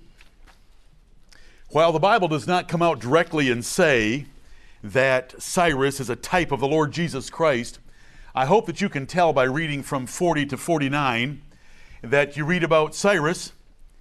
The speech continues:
then you read about Christ. Then you read about Cyrus, then you read about Christ.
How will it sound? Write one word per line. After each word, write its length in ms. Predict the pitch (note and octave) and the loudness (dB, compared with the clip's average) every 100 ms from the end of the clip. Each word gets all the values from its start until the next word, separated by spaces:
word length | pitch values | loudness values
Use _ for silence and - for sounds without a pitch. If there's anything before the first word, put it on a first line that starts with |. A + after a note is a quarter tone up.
| - - | -20 -8
then 200 | A#2 E3 | -2 0
you 80 | D#3+ | 0
read 180 | E3 E3 | 0 2
about 240 | E3+ E3+ | 2 2
Christ. 480 | F#3 G3 D#3 - - - - - - - - | 2 2 0 -8 -18 -20 -20 -20 -20 -12 0
Then 160 | E3+ | 0
you 80 | E3 | 2
read 140 | F3+ | 0
about 260 | F3 E3 D3+ | 2 2 0
Cyrus, 600 | - G#3+ F#3 E3 - - - - - - - - - | 2 4 4 2 -4 -14 -18 -20 -20 -20 -20 -20 -10
then 260 | B2 F#3 | 0 2
you 80 | F3+ | 2
read 180 | F3+ G#3 | 2 4
about 260 | F#3+ G3 | 4 2
Christ. 540 | - G#3+ G#3+ A2+ - | 2 2 2 0 -12